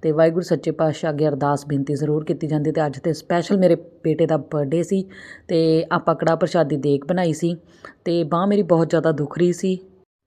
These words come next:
ਇਸ ਕਰਕੇ ਮੈਂ ਸ਼ੀਸ਼ੋ ਪੰਜ ਜੇ 'ਚ ਪਈ ਹੋਈ ਸੀ ਵੀ ਕੀ ਕਰਾਂ, ਬੇਟੇ ਦੇ ਬਰਥਡੇ 'ਤੇ ਕਿਵੇਂ ਸੈਲੀਬ੍ਰੇਟ ਕਰਾਂ, ਕੀ ਕੁਛ ਬਣਾਵਾਂ, ਕੁਛ ਸਮਝ ਨਹੀਂ ਸੀ ਆ ਰਹੀ। ਫਿਰ ਇੱਕ ਸਬਜ਼ੀ ਬਣਾਈ ਸੀ ਆਪਾਂ ਰਾਜਮਾ,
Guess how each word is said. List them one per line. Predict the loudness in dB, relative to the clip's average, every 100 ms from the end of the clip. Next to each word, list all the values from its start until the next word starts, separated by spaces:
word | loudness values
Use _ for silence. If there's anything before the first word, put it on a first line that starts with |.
| -10
ਇਸ | -6
ਕਰਕੇ | -2 0 2
ਮੈਂ | 2 0
ਸ਼ੀਸ਼ੋ | 0 2 6 6
ਪੰਜ | 6 2 2
ਜੇ | 0
'ਚ | 0
ਪਈ | 0 2 2
ਹੋਈ | 2 2
ਸੀ | 0 -4 -4 -16 -4
ਵੀ | -2
ਕੀ | 0 0 2
ਕਰਾਂ, | 4 2 2
ਬੇਟੇ | -2 -2 -2 0 0
ਦੇ |
ਬਰਥਡੇ | 2 0 0
'ਤੇ | -2
ਕਿਵੇਂ | -2 -2 0
ਸੈਲੀਬ੍ਰੇਟ | 0 0 2 0 0
ਕਰਾਂ, | -2 -2
ਕੀ | -4 -6
ਕੁਛ | -6 -8
ਬਣਾਵਾਂ, | -6 -4 -2 -2
ਕੁਛ | -2
ਸਮਝ | -2 -2
ਨਹੀਂ | -2 0
ਸੀ | 2
ਆ |
ਰਹੀ। | 0
ਫਿਰ | 2 0
ਇੱਕ | 0
ਸਬਜ਼ੀ | -2 -2 0
ਬਣਾਈ | -2 -2
ਸੀ | -2
ਆਪਾਂ | -4 -4
ਰਾਜਮਾ, | -2 0 -2 -2 -4